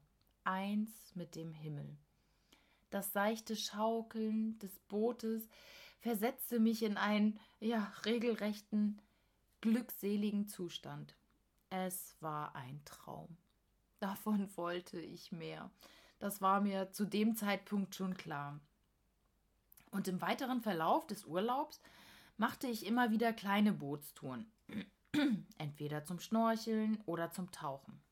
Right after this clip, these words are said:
Ich fand das klasse. Und ich komme ja von der Ostsee. Also ich bin fünf Kilometer vom Meer aufgewachsen. Doch ich hatte nie einen besonderen Bezug zu diesem Element.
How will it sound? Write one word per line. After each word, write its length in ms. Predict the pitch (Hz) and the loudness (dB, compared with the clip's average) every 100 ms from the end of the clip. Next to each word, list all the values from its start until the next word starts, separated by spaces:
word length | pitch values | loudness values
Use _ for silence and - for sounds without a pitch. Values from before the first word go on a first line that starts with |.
| _ - - | _ -16 -6
Ich 200 | 185 - | -6 -4
fand 220 | 160 143 | -8 -8
das 180 | 139 - | -14 -14
klasse. 460 | 151 139 - - _ _ _ - - - - - - _ - _ _ _ _ _ - | -12 -12 -14 -20 _ _ _ -20 -20 -20 -20 -20 -20 _ -20 _ _ _ _ _ -2
Und 120 | 294 | -2
ich 120 | 311 | -2
komme 280 | - 254 359 | 2 2 4
ja 140 | 311 | 2
von 220 | 285 294 | 2 2
der 200 | 285 277 | 2 4
Ostsee. 600 | 254 269 - - 147 151 156 - | 2 0 -6 -8 -8 -8 -12 -12
Also 240 | - 190 175 | -4 -2 0
ich 180 | 175 - | -2 -2
bin 160 | 185 | -6
fünf 680 | - - 311 302 302 285 - | -6 -2 -2 0 -4 -6 -10
Kilometer 560 | - 202 185 208 220 202 | -2 0 2 0 0 -4
vom 260 | - 175 | -2 -2
Meer 400 | 175 170 170 165 | 0 0 -2 -2
aufgewachsen. 720 | 156 147 - 131 110 - - 135 139 _ _ - | -4 -6 -12 -16 -18 -18 -18 -18 -20 _ _ -6
Doch 160 | 202 208 | -4 0
ich 200 | 220 214 | 0 0
hatte 340 | 214 233 226 - _ - | 0 0 -2 -6 _ 2
nie 280 | 220 277 | 4 6
einen 420 | 285 214 220 220 214 _ _ | 4 4 6 4 2 _ _
besonderen 580 | 202 180 196 226 226 240 | -4 2 4 4 2 -2
Bezug 500 | 262 - - - - | -2 -4 -4 -4 -6
zu 120 | 165 | -8
diesem 280 | 151 147 151 | -6 -6 -8
Element. 540 | 151 147 143 - - | -6 -4 -6 -8 -12